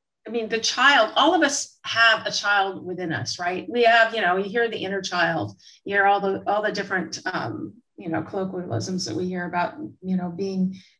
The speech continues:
"Let your inner child live." And like, the truth is, is that there is a child in each of us. The child is the playful nature. There's these, um, oh, the word is escaping me right now. Uh,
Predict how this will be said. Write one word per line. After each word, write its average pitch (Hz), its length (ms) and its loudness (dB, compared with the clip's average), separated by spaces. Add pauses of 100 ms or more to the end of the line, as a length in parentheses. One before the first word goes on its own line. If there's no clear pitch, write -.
(140)
"Let 214 240 4
your 233 140 2
inner 226 180 0
child 208 360 2
live." 180 340 0
And 180 80 -6
like, 190 200 -4 (280)
the 220 80 2
truth 311 320 8
is, 247 200 2
is 202 140 -2
that - 180 -6 (240)
there 214 280 6
is 269 200 2
a 226 80 2
child 165 640 2
in 196 160 -8
each 185 240 -2
of 180 100 0
us. 156 300 -2
The 190 120 -4
child 226 540 4
is 226 240 -2
the 208 100 -10
playful 214 440 -2
nature. 185 560 0
There's 180 300 -4
these, 175 500 -2
um, 175 720 0 (540)
oh, 170 160 -8
the 180 80 -8
word 180 260 -6
is - 240 -10
escaping 185 540 -8
me 170 120 -6
right 165 220 -8
now. - 460 -8
Uh, - 320 -6